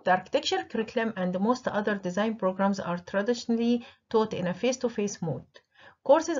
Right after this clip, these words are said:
are usually set into certain categories like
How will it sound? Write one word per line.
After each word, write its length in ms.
are 180
usually 520
set 240
into 260
certain 480
categories 680
like 520